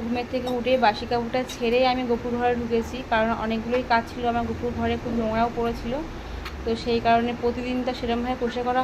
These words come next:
হয় না, মেয়ের স্কুল থাকে, মেয়ের খাবার বানানো থাকে, এই গপুর ভোগ লাগানো থাকে, অনেকগুলোই কাজ থাকে, তো ওই কারণে প্রতিদিন আর পরিষ্কার করা হয় না, সপ্তাহে দুদিন করে পরিষ্কার করি। আর ঘর তো মোছা প্রতিদিনই হয়, সেরকমভাবে তো আর মোছা হয় না।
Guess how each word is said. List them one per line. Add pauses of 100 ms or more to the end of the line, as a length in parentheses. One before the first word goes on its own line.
(100)
হয়
না, (640)
মেয়ের (120)
স্কুল (120)
থাকে, (180)
মেয়ের
খাবার
বানানো (100)
থাকে, (100)
এই
গপুর
ভোগ
লাগানো
থাকে,
অনেকগুলোই
কাজ (100)
থাকে,
তো
ওই
কারণে
প্রতিদিন
আর
পরিষ্কার
করা (100)
হয়
না, (580)
সপ্তাহে
দুদিন
করে
পরিষ্কার
করি। (600)
আর (440)
ঘর (100)
তো
মোছা
প্রতিদিনই
হয়,
সেরকমভাবে
তো
আর
মোছা (100)
হয়
না।